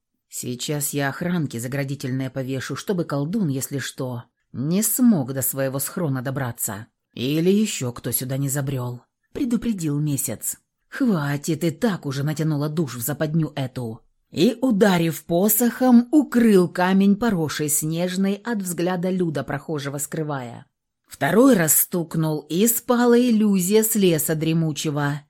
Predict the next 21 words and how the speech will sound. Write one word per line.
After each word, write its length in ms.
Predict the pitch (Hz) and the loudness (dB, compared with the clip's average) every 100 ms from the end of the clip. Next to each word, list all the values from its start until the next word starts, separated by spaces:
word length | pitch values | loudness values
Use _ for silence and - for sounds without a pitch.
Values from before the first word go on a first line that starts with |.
| _ - | _ -2
делавшая 680 | 247 285 208 185 - 196 185 | 4 4 6 2 0 2 4
его 240 | 180 196 | 4 4
непроходимой 640 | 190 185 180 185 190 165 | 4 2 0 0 2 2
чащей, 580 | 170 - 254 196 - 175 | 0 0 0 0 0 0
дорогу 440 | 160 202 220 185 202 | 2 2 0 0 -4
к 80 | |
камню 360 | - 190 139 143 | -4 -2 0 -2
указывавшей. 1040 | 165 165 147 123 131 123 - 123 113 - _ _ _ _ - | -4 -2 -4 -2 -6 -8 -6 -6 -6 -12 _ _ _ _ -2
Не 220 | 160 190 | 0 4
подойдёт 600 | 214 220 220 185 196 190 | 6 6 6 6 4 4
никто 580 | 175 185 220 - 226 175 | 4 4 2 -2 -2 -2
к 100 | 151 | -4
нему 260 | 151 156 | -4 -2
более, 560 | 147 151 165 180 180 180 | -2 2 2 2 0 -2
а 160 | 190 226 | -4 -2
зверьё 400 | 226 262 202 202 | -2 -2 0 0
лесное 440 | 220 220 196 190 | 0 -2 -2 -2
в 80 | 190 | 0
уголок 360 | 196 196 165 160 | 0 0 -4 -4
этот 200 | 156 165 | -8 -4
вернётся. 760 | 175 175 143 120 - 101 113 | -2 0 0 -4 -6 -8 -10